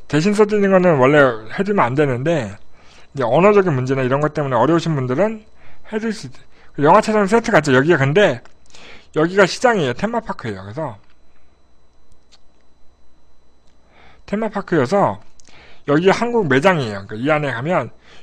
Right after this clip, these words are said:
요게 다 가게입니다. 지금 비어있는 가게거든요. 이 가게. 한국 물건을 여기 다 이제 여기서 팔 수 있는 매장 입점이 되는 거예요. 그래서 여기 입점이 되는데 여기에는 음식도 입점이 가능합니다. 그래서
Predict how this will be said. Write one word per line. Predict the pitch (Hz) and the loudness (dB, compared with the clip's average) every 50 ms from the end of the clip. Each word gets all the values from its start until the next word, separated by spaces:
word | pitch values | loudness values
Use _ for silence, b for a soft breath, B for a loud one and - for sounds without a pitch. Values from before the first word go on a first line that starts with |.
| b - | b -2
요게 | 151 175 180 | 0 0 0
다 | - - 160 | 2 0 -2
가게입니다. | 151 - - 143 143 196 196 170 135 120 117 113 | -2 -2 -4 2 2 4 4 4 0 -4 -6 -8
지금 | 107 - 113 | -10 -12 -14
비어있는 | - 135 170 185 196 190 170 147 | -4 2 2 2 4 2 0 -4
가게거든요. | 117 107 101 101 98 101 98 - 123 123 | -6 -8 -10 -14 -16 -16 -16 -16 -14 -12
이 | 113 110 123 | -12 -10 -10
가게. | 120 107 - - 113 98 107 113 135 156 - 110 101 - B B B B B B B B B B B B B | -12 -12 -12 -14 -16 -14 -12 -10 -10 -8 -10 -10 -12 -14 B B B B B B B B B B B B B
한국 | - 220 233 233 214 165 | -2 2 4 4 4 4
물건을 | 135 131 131 147 151 147 143 | 4 2 4 4 2 2 2
여기 | 127 113 123 | 0 -2 -2
다 | - 135 135 | 0 0 0
이제 | 131 120 117 117 | 0 0 -2 -2
여기서 | 113 123 123 | -2 -4 -4
팔 | - - 196 | -4 -6 -4
수 | 196 202 | -2 -2
있는 | 180 160 135 123 127 123 - 113 117 | -2 -2 -2 -4 -6 -8 -12 -18 -12
매장 | 113 - 135 156 147 131 | -10 -6 -4 -2 -2 -4
입점이 | 127 127 165 165 139 | -4 -4 -2 -4 -2
되는 | 117 110 127 147 143 | -4 -6 -6 -6 -6
거예요. | 123 107 101 | -6 -8 -8
그래서 | 98 110 117 202 208 - b b b b b b b b b b | -8 -10 -6 -6 -6 -8 b b b b b b b b b b
여기 | 143 147 156 185 190 | 2 2 2 2 0
입점이 | 147 131 185 175 160 | 0 2 0 0 0
되는데 | 131 123 123 131 127 | 0 0 -2 -2 -2
여기에는 | 120 113 120 135 135 165 202 190 160 - | -2 -2 -2 -4 -4 -4 -4 -6 -6 -6
음식도 | 160 165 175 190 196 - - | -4 -2 -2 -2 -4 -2 -2
입점이 | 170 135 127 151 135 123 | -2 -2 -2 -6 -8 -6
가능합니다. | 113 123 135 147 151 135 104 98 | -8 -8 -8 -8 -8 -8 -10 -12
그래서 | 104 107 110 135 151 156 | -12 -12 -10 -10 -10 -10